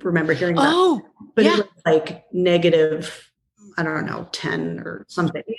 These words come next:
Speaker 1: know, it was maybe not that, but it was cold. <laughs> And we, we decided, "Let, let's get it." We were just anxious to get it on the market. So we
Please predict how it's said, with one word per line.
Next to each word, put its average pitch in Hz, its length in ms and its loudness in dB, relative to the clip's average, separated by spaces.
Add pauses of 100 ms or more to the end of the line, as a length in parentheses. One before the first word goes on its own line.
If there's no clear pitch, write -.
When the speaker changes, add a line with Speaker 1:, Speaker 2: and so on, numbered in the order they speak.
Speaker 1:
know, 220 100 6
it 202 140 2
was 233 380 -10
maybe 170 160 2
not 170 160 0 (160)
that, - 260 -14
but 254 80 4
it 262 40 4
was 226 220 4
cold. - 540 -6
<laughs> - 40 2 (1200)
And 233 200 4
we, 233 420 2 (200)
we 202 140 0
decided, 196 440 2
"Let, 208 180 -2
let's 208 300 -4
get 208 140 2
it." 196 140 -2
We 196 120 4
were 190 60 4
just 180 220 -2
anxious 160 340 -2
to 160 100 -10
get 160 120 2
it 156 80 2
on 156 100 -2
the 151 40 0
market. 151 400 0
So - 140 -2
we 170 240 0